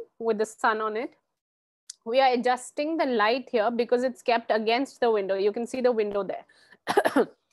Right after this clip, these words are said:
And even then, in spite of bad light, you can still adjust and bring more brightness into the photo just by clicking the focus button, just by tapping the focus button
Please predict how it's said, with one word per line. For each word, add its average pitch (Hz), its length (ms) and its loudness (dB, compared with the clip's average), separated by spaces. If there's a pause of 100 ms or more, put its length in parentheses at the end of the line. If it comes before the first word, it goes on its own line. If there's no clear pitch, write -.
(120)
And 262 180 0
even 311 420 2
then, 240 260 2
in 240 140 -4
spite 294 340 -2
of 277 160 -2
bad 226 280 2
light, 233 320 0
you 247 100 -2
can 247 160 -6
still 349 420 -2 (380)
adjust 262 580 4
and 269 200 0
bring 262 260 0
more 254 220 2
brightness 220 500 0
into 262 180 -6
the 262 120 -2
photo 254 520 0
just 285 300 0
by 302 140 0
clicking 277 420 -6
the 294 80 -4
focus 277 600 0
button, 240 480 -2
just 247 200 -4
by 254 120 0
tapping 247 380 -2
the 262 100 -4
focus 233 360 -4
button 233 320 -6